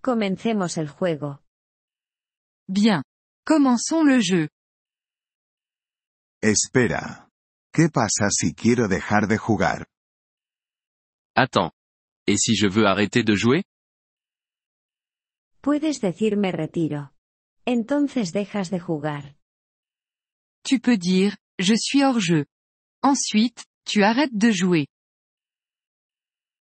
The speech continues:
Speaker 3: Gracias por decírmelo. Ahora, vamos a jugar.
Speaker 4: Merci de me l'avoir dit. Maintenant, jouons.
Speaker 1: De nada. Diviértete.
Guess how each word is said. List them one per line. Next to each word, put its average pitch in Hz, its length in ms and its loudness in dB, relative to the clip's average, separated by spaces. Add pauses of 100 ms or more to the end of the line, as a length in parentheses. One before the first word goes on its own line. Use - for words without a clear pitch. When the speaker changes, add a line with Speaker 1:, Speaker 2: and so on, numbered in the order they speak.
(300)
Speaker 3:
Gracias 147 640 0
por 127 240 0
decírmelo. 85 840 -2 (560)
Ahora, 107 640 2 (160)
vamos 131 540 2
a 127 40 0
jugar. 110 480 0 (1500)
Speaker 4:
Merci 113 380 0
de 110 120 2
me 101 100 4
l'avoir 101 360 2
dit. 95 200 -2 (720)
Maintenant, 113 540 2 (340)
jouons. 101 340 0 (1800)
Speaker 1:
De 208 260 0
nada. 190 460 -4 (540)
Diviértete. 226 920 -2